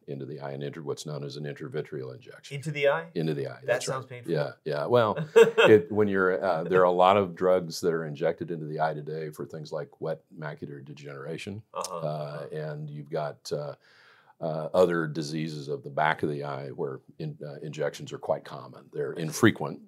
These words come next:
Speaker 1: You, you
Speaker 2: Yeah.
Speaker 1: don't wanna do them every day, but,
Speaker 2: Yeah,
Speaker 1: uh,
Speaker 2: yeah.
Speaker 1: about once a quarter or once every few months, patients routinely go in for these, and it's a regularly accepted procedure.
Speaker 2: I see, I see.
Speaker 1: Yeah.
Speaker 2: Now, the genesis of this
Speaker 1: But
Speaker 2: innovation
Speaker 1: your reaction is just like everybody else's.
Speaker 2: Oh, is that
Speaker 1: So,
Speaker 2: right?
Speaker 1: yes,
Speaker 2: <laughs> Yeah,
Speaker 1: yes,
Speaker 2: yeah,
Speaker 1: exactly.
Speaker 2: yeah, yeah, that's right.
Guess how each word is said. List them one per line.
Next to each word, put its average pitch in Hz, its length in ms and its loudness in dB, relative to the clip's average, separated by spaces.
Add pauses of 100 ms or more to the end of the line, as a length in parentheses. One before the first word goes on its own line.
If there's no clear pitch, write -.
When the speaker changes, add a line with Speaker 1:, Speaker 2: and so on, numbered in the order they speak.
Speaker 1:
You, 76 140 -8
you 90 80 -6
Speaker 2:
Yeah. 82 140 -4
Speaker 1:
don't 82 160 -2
wanna 76 160 -4
do 76 160 -6
them 73 160 -10
every 69 180 -10
day, 73 320 2
but, 71 180 -10
Speaker 2:
Yeah, 92 340 -4
Speaker 1:
uh, 73 100 -10
Speaker 2:
yeah. 85 100 -6
Speaker 1:
about 95 220 6
once 95 180 -2
a 90 60 -2
quarter 80 320 -4
or 78 100 -4
once 78 220 -8
every 76 180 -6
few 73 180 -10
months, 69 280 -12
patients - 480 -6 (260)
routinely 78 420 -2
go 67 220 -8
in 65 80 -14
for 67 140 -16
these, 67 280 -10
and 65 120 -14
it's - 160 -12
a 65 160 -10 (600)
regularly 67 440 2
accepted 67 460 -14
procedure. - 560 -20
Speaker 2:
I 101 100 -4
see, 90 340 -16
I 85 60 -16
see. 90 140 -6
Speaker 1:
Yeah. 67 140 -4 (460)
Speaker 2:
Now, 135 180 6
the 139 100 -2
genesis 180 480 -2
of 180 100 -8
this 165 120 -10
Speaker 1:
But 170 60 -14
Speaker 2:
innovation - 280 8
Speaker 1:
your 104 100 12
reaction 95 480 4
is 67 80 -8
just 85 180 -8
like 80 160 2
everybody 69 400 -6
else's. 69 240 -6
Speaker 2:
Oh, 113 60 10
is 135 80 6
that - 120 6
Speaker 1:
So, - 40 6
Speaker 2:
right? 139 120 10
Speaker 1:
yes, - 180 8
Speaker 2:
<laughs> - 20 12
Yeah, 208 120 12
Speaker 1:
yes, - 120 0
Speaker 2:
yeah, 214 60 12
Speaker 1:
exactly. 180 420 6
Speaker 2:
yeah, 156 80 12
yeah, 139 180 10
that's 120 240 6
right. 110 280 4